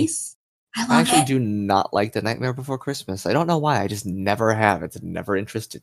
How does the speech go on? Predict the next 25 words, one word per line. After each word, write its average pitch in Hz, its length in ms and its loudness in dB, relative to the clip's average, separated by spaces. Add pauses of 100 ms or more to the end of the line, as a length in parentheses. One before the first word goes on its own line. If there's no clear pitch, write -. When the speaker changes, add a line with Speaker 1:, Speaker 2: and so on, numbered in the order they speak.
Speaker 2:
me. - 200 -20 (1120)
Speaker 1:
Oh, 233 160 10
no. 220 260 8
I 277 160 8
love 247 220 10
it. 247 120 4 (280)
I 247 100 8
watch 269 240 8
it 247 100 0
from 247 160 8
November 220 400 6
through 214 360 6
December. 220 420 4 (580)
Um, 240 380 10
<laughs> 277 280 4
so, 226 440 6 (300)
or 254 40 6
not 262 200 8
even 226 180 4
October 233 480 4
through 208 420 2 (120)
December. - 600 2
Like, 220 200 4
that 240 180 6
entire 233 680 4